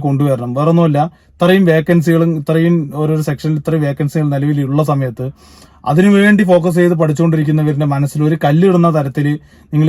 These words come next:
എന്ത് വേണമെങ്കിലും ജോലി എടുത്തോ എന്നുള്ള കാര്യത്തിൽ അങ്ങനെ തള്ളിവിടണ്ട എന്നേ പറയാനുള്ളൂ. കാരണം വേറെ ഒന്നുമല്ല, എത്ര മന്ത്രിമാരുടെയും എത്ര നേതാക്കന്മാരുടെയും മക്കൾ മീൻ കച്ചവടവും കൂലിപ്പണി എടുത്ത് ജീവിക്കേണ്ടെന്നുള്ള ലിസ്റ്റ് എടുത്ത് കഴിഞ്ഞാൽ നമുക്ക് കണ്ടറിയും,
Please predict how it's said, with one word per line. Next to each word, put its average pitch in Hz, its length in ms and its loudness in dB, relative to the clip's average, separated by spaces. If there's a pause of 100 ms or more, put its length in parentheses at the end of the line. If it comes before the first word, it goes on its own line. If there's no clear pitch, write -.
എന്ത് 170 180 4
വേണമെങ്കിലും 170 260 2
ജോലി 156 240 2
എടുത്തോ 143 260 -2
എന്നുള്ള 139 300 0
കാര്യത്തിൽ 131 340 -4
അങ്ങനെ 160 300 0
തള്ളിവിടണ്ട 151 520 2 (260)
എന്നേ 147 200 -2
പറയാനുള്ളൂ. 135 480 -2
കാരണം 147 240 -2
വേറെ 170 120 0
ഒന്നുമല്ല, 165 200 2 (500)
എത്ര 208 240 0 (120)
മന്ത്രിമാരുടെയും 175 680 0
എത്ര 190 140 -4 (120)
നേതാക്കന്മാരുടെയും 165 800 0
മക്കൾ 170 260 -2 (100)
മീൻ 160 200 -2
കച്ചവടവും 170 540 0 (200)
കൂലിപ്പണി 160 420 0
എടുത്ത് 156 220 -2
ജീവിക്കേണ്ടെന്നുള്ള 160 680 -2
ലിസ്റ്റ് 139 220 -6
എടുത്ത് 156 160 -4
കഴിഞ്ഞാൽ 165 260 -4
നമുക്ക് 165 200 -4
കണ്ടറിയും, 135 360 -4